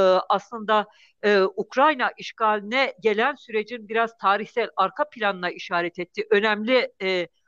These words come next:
hatırlatmalardı, tarihi hatırlatmalardı bence.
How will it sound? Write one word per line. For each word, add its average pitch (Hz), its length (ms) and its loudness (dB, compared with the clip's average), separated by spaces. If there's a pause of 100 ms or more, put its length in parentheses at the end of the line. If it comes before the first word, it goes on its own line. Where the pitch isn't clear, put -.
hatırlatmalardı, 226 880 -2 (100)
tarihi 185 400 0
hatırlatmalardı 175 960 -2
bence. 170 440 -2